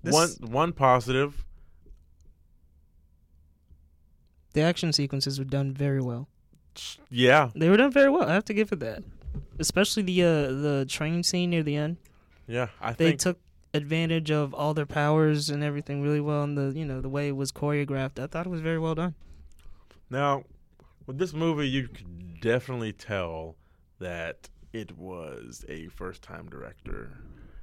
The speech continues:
Speaker 2: It, it definitely felt, it, well,
Speaker 1: Really?
Speaker 2: not, I won't say first-time director, but it definitely felt like it wasn't Bryan Singer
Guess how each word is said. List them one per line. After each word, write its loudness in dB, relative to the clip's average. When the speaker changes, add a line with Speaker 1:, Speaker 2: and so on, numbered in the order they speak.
Speaker 2:
It, -10
it -8
definitely 0
felt, 4
it, 8
well, 12
Speaker 1:
Really? 8
Speaker 2:
not, 6
I 6
won't 6
say 2
first-time -2
director, -6
but -8
it -6
definitely 4
felt 4
like -6
it -12
wasn't -4
Bryan -6
Singer -12